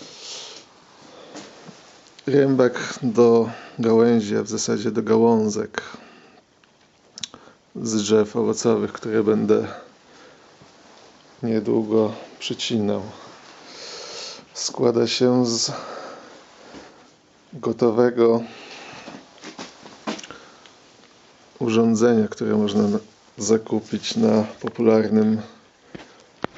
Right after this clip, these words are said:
portalu aukcyjnym, gdzie może się posypać na mnie hejt, że, em, będę używać gotowca.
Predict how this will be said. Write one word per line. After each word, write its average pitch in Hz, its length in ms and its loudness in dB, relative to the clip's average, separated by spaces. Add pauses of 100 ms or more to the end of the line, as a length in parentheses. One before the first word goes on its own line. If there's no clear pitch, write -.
(180)
portalu 110 560 -2
aukcyjnym, 110 920 -4 (1200)
gdzie 113 120 -6
może 107 220 -2
się 110 120 -8
posypać 107 480 -6
na 110 120 0
mnie 107 180 -2
hejt, 107 420 -4
że, 107 280 -8 (2000)
em, 107 1400 -2 (1600)
będę 107 220 0
używać 104 380 0
gotowca. 117 640 0